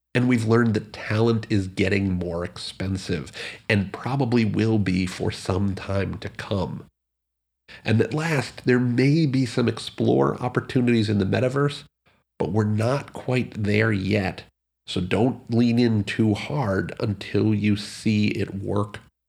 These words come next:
better in the real world. So I plan to tell you what's going on with Shopify when I hear about that in a week or so.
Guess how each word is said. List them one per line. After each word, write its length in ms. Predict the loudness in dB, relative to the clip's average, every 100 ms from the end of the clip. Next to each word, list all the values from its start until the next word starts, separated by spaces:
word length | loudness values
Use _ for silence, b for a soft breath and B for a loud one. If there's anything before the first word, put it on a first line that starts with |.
| -2
better 460 | 0 2 0 -2 B B
in 300 | -2 -2 0
the 140 | -2 -4
real 360 | -4 -8 -6
world. 560 | -6 -6 -6 -8 -10 -16 -20 _ _ _ _ _ _ _ _ _ _ _ _ _ _ -20 _ _ _
So 400 | -4 -2 -2 -4 -16 _ _ _ _ _
I 100 | -2
plan 340 | 0 4 4 4
to 60 |
tell 160 | 2 4
you 100 | 4
what's 120 | 4
going 180 | 4 4
on 120 | 4
with 100 | 2
Shopify 560 | 0 0 -2 2 4 4
when 100 | 2
I 40 |
hear 180 | 0 0
about 240 | 2 0
that 180 | 0 0
in 60 | 0
a 40 |
week 240 | 0 0 0
or 80 | 0
so. 440 | 2 4 2